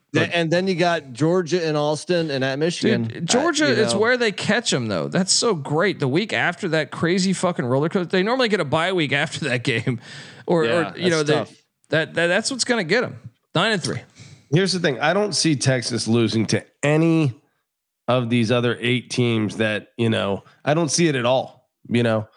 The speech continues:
Speaker 2: Arkansas,
Speaker 3: Uh,
Speaker 2: maybe.
Speaker 3: I don't
Speaker 2: Telling
Speaker 3: really
Speaker 2: you.
Speaker 3: see them losing to Arkansas. No, I don't.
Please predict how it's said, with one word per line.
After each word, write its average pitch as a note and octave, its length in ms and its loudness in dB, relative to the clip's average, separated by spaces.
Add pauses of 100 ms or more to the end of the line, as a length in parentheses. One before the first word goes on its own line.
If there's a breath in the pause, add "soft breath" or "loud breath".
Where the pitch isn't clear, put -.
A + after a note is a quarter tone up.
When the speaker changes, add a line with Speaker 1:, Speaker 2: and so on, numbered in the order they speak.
(160 soft breath)
Speaker 2:
Arkansas, F#3+ 480 2
Speaker 3:
Uh, - 20 0
Speaker 2:
maybe. A2 380 -2 (260)
Speaker 3:
I B2+ 60 -2
don't D3 80 4
Speaker 2:
Telling F#3 220 2
Speaker 3:
really C3+ 100 2
Speaker 2:
you. B2+ 60 0
Speaker 3:
see B2 180 0
them A2+ 200 0
losing A2 260 0
to G#2 40 2
Arkansas. F#2+ 520 -4 (120)
No, F#2+ 240 0
I G2 60 0
don't. F#2 260 -4